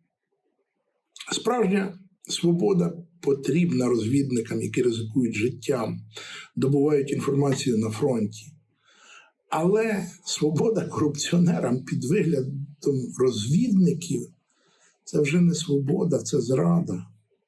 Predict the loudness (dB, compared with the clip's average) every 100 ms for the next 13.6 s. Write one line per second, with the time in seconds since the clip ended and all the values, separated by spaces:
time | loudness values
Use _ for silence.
0 | _ _ _ 0 2 2 2 2 2 2
1 | 0 0 2 2 0 -2 0 2 0 -4
2 | -8 0 2 2 2 0 -2 -2 0 0
3 | 0 -2 -2 0 0 -2 -2 2 2 0
4 | -2 -2 -2 -2 -4 -2 2 4 4 4
5 | 0 -14 -20 _ -2 -2 0 0 0 0
6 | -2 0 0 0 0 2 2 2 2 -2
7 | -4 -10 _ _ _ -20 -2 0 2 2
8 | 0 2 0 0 -4 -6 -2 -2 -2 -4
9 | -4 -4 0 2 2 0 -2 -10 _ _
10 | _ _ _ _ _ _ _ _ _ -4
11 | 0 2 2 2 4 4 4 4 2 2
12 | 2 -2 -4 -2 0 2 2 2 2 2
13 | 0 2 2 2 0 -4